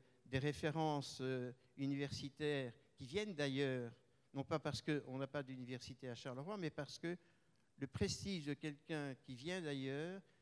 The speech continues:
permet d'imposer d'abord un rythme, euh, au niveau des discussions, euh, sinon pour, ça permet d'éviter l'anarchie, et en même temps, ça permet d'apporter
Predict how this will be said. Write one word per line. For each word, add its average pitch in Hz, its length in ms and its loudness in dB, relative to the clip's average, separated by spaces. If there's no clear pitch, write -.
permet 156 340 -2
d'imposer 147 760 -2
d'abord 143 500 2
un 139 120 2
rythme, 131 560 0
euh, 120 680 0
au 135 80 -4
niveau 139 280 0
des 131 120 -2
discussions, 170 800 -4
euh, 135 460 0
sinon 156 420 -2
pour, 143 160 -6
ça 160 120 -2
permet 143 300 0
d'éviter 131 440 -2
l'anarchie, 123 680 -4
et 156 200 2
en 151 100 2
même 139 220 2
temps, 208 340 -2
ça 160 200 -2
permet 156 380 -2
d'apporter 165 680 -2